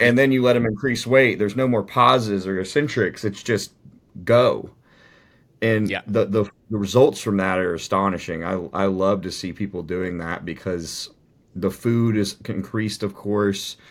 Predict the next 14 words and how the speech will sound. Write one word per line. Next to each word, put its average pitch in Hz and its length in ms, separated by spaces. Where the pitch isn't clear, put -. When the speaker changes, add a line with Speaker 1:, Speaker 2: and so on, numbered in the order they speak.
Speaker 1:
the 98 80
body's 95 440
performance 98 680
is 92 120
all 95 180
there, 92 320
and 90 80
it's 87 180
just 82 460
drastic 87 580
changes 78 440
very 82 240
fast. 64 500
Speaker 2:
Oh, 131 340